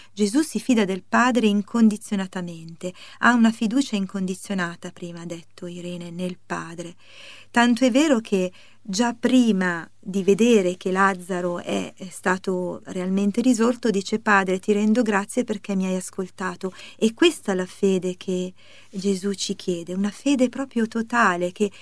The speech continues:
ci fa vedere la realtà prima con gli occhi della fede, prima di vederla con gli occhi della carne. È quello che ha detto il nostro Papa Francesco domenica, quando ha detto che dobbiamo chiedere al Signore di vedere la vita con gli occhi di Dio,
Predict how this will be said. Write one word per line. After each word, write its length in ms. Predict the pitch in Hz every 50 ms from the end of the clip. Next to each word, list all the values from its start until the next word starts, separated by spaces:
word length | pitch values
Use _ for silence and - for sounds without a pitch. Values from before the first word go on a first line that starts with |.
| - - -
ci 160 | - - 247
fa 200 | 240 - 240 233 226
vedere 360 | 226 226 208 247 254 240 214
la 140 | 202 196 190
realtà 600 | 202 202 202 208 - - - 247 247 269 285 285 - - - - - -
prima 680 | - 233 247 247 254 269 269 277 285 294 294 302 302 - -
con 160 | - 196 196
gli 120 | 190 196
occhi 260 | 208 214 214 - - 240
della 240 | 214 202 185 190
fede, 340 | 190 - - - 180 175 190
prima 240 | 185 - 220 214 208
di 100 | 190 202
vederla 420 | 175 202 190 - 208 208 208 214
con 180 | 208 - 202 190
gli 80 | 180 185
occhi 200 | 185 - - 202
della 220 | 180 180 175 180
carne. 560 | - - 180 165 165 165 170 170 165 165 165 - - - - - - - - - - - -
È 100 | - 214
quello 260 | - - 311 302 294
che 120 | 269 - 240
ha 40 | 226
detto 400 | 202 220 247 233 - - - 254
il 80 | 233
nostro 360 | 214 202 202 - - 214 214
Papa 280 | 220 - 208 208 - 202
Francesco 800 | - - 202 202 202 190 - 208 202 202 - - - - 220 208
domenica, 800 | 190 196 202 196 202 196 190 185 185 185 - - 190 185 180 185 - - - - - - - - - - - -
quando 300 | 196 202 220 233 226 226
ha 40 |
detto 420 | 208 196 208 214 214 - - - 220
che 120 | - 220
dobbiamo 380 | 190 208 185 226 233 233 208 208
chiedere 500 | - - - 220 220 220 196 196 185 185
al 80 | 185
Signore 460 | - - - - 202 208 226 254 254 220
di 120 | 190 196
vedere 380 | 175 190 185 190 220 226 214 196
la 140 | 185 185
vita 400 | 175 170 202 226 226 226 226 202
con 160 | - - 190 185
gli 120 | 180 185
occhi 280 | 190 190 - - - 180
di 100 | 185 175
Dio, 280 | 175 170 165 165 175